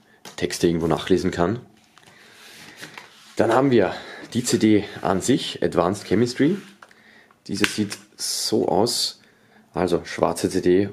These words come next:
und so orange-gelb beziehungsweise weißer Schriftzug. Und dann hier noch Universal und Vertigo Logo. Ja, das sieht man nur im Licht. So sieht die C D aus.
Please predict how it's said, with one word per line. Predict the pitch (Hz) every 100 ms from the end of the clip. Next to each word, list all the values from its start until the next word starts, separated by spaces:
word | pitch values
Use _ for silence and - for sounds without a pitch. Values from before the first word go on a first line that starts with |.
| -
und | 87 85
so | - 82 -
orange-gelb | 80 82 80 - - 85 85
beziehungsweise | 80 87 80 80 76
weißer | 82 -
Schriftzug. | - 101 - - 135 - - _ _ _ - - _ _
Und | 92 87
dann | 85
hier | 92
noch | 90 - - _ _ _ _ -
Universal | 90 90 82 82 - 85 80 - - _ _ _ _ _ - _ _ _ _
und | 82 82 80 - - - - -
Vertigo | - 71 - - 80 78 78
Logo. | 69 78 78 80 78 78 - _ _ _ - _ _ - _ _ _ - _ _ - _ - _ _ _ _
Ja, | - - - - _ -
das | - -
sieht | - 82
man | 90
nur | 92 90
im | 85
Licht. | 90 123 - - _ _ - _ _ _ _ _ _ _ _ _ - _ _ - _
So | - -
sieht | - -
die |
C | -
D | 92 104
aus. | 139 -